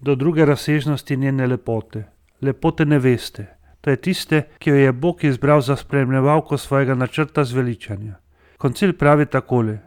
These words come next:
Bog je izbral Marijo, izbral je ženo za spremljevalko svojega načrta zveličanja. Brez žene ni zveličanja, ker je tudi cerkev ženska. In ona odgovori: Da, z besedami: Glej, Gospodova služabnica sem.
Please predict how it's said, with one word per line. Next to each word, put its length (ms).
Bog 300
je 100
izbral 320
Marijo, 460
izbral 440
je 100
ženo 480
za 180
spremljevalko 800
svojega 400
načrta 500
zveličanja. 680
Brez 220
žene 400
ni 180
zveličanja, 760
ker 140
je 100
tudi 300
cerkev 600
ženska. 600
In 180
ona 280
odgovori: 600
Da, 340
z 100
besedami: 720
Glej, 300
Gospodova 640
služabnica 760
sem. 280